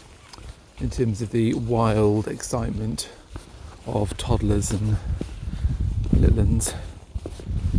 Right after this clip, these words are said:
So ours are kind of more like teenage, so it's a case now where we have to drag them out of bed. We have an early start,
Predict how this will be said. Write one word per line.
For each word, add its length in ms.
So 240
ours 160
are 60
kind 160
of 40
more 120
like 140
teenage, 520
so 260
it's 80
a 60
case 260
now 80
where 160
we 160
have 100
to 60
drag 220
them 200
out 80
of 80
bed. 300
We 80
have 180
an 160
early 160
start, 480